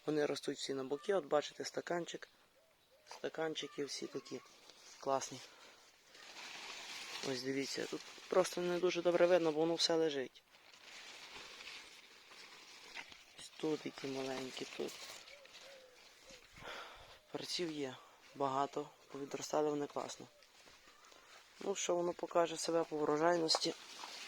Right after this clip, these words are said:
на осінь це ми будемо бачити. Листю погано видно. Ось один, другий, тут чотири.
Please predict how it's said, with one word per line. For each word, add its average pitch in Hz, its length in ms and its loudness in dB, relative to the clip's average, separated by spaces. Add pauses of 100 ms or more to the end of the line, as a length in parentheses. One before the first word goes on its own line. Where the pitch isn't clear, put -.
на 147 140 0
осінь 180 340 4
це - 140 -2
ми 156 100 -2
будемо 151 380 0
бачити. 135 520 -2 (1000)
Листю 165 480 0
погано 147 340 -2
видно. 131 300 -4 (120)
Ось - 260 -10 (100)
один, 135 400 -4
другий, 143 420 -4 (500)
тут - 140 -12
чотири. 139 460 -2